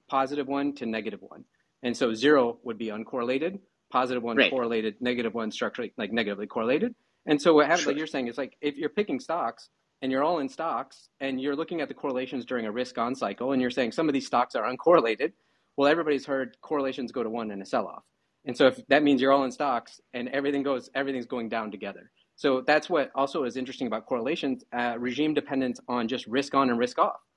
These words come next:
Speaker 1: We don't even need to talk about necessarily inflation or deflation, but if times are going well and, and, and everybody's happy and, and credit markets are awash with liquidity, you could say, "My,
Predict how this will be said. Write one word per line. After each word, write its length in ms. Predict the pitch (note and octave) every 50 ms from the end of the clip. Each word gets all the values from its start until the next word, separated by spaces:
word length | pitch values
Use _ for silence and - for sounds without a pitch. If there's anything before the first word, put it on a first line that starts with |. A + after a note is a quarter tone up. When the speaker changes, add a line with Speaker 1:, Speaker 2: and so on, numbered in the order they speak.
| _ _ _ _
Speaker 1:
We 80 | C3+ C#3
don't 100 | D3+ D3+
even 180 | D3+ D3 C3+
need 60 | C3+
to 60 | C3 B2+
talk 220 | - D3+ D#3+ -
about 180 | C3 A#2+ B2 A#2
necessarily 400 | A#2 A#2 - B2 A#2 G#2+ G#2+ A2
inflation 340 | G#2 - B2 A2+ - A#2
or 20 | G#2
deflation, 480 | F#2 A2+ A#2+ - D3 E3+ G3 - B2
but 220 | A2+ A2+ A2 G2+ - _ _ _ _ _ _ -
if 120 | C#3+ A#2+
times 260 | - D3+ D3 D#3+ D#3
are 60 | D#3
going 240 | C#3+ D3 C#3+ C3+ B2+
well 320 | B2 B2 C#3 D3 D3 C#3+ C3
and, 180 | A#2+ A2+ A#2+ -
and, 320 | - A#2+ A#2 A2+ A2+ A2+ - - -
and 140 | B2+ A#2+ B2+
everybody's 480 | C3 C3 C#3 C#3+ B2+ C3+ B2+ B2 A#2+
happy 400 | C#3 C3 C3+ C#3+ C#3+ D#3+ D3+ C#3
and, 240 | C3 A#2 G#2 A2+ A2
and 180 | - A#2 A2 -
credit 240 | - C#3 C#3 C#3+
markets 300 | C3+ C3 C3+ C3 C3+ -
are 80 | C3 B2
awash 400 | A2 A2 A2+ B2 C#3 C#3 C#3 -
with 80 | B2 A#2
liquidity, 580 | A#2 A2+ - F3+ G#3 G#3+ C#3 B2 A#2+ A#2+ - _ _ _ _ _ _ _ -
you 100 | D3 E3
could 160 | D#3+ E3 -
say, 160 | - D#3 D3+
"My, 220 | C#3+ C3+ C#3 C#3+